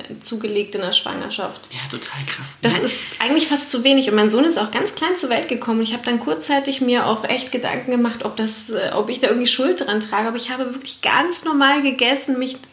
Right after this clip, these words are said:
Speaker 1: ein bisschen bewegt mit, ähm, Fahrradfahren eben überall hin, weil ich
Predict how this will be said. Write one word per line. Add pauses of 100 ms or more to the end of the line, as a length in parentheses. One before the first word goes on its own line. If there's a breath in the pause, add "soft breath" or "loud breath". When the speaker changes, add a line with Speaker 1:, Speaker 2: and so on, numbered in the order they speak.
(140)
Speaker 1:
ein
bisschen
bewegt
mit,
ähm, (340 loud breath)
Fahrradfahren
eben
überall
hin, (140)
weil
ich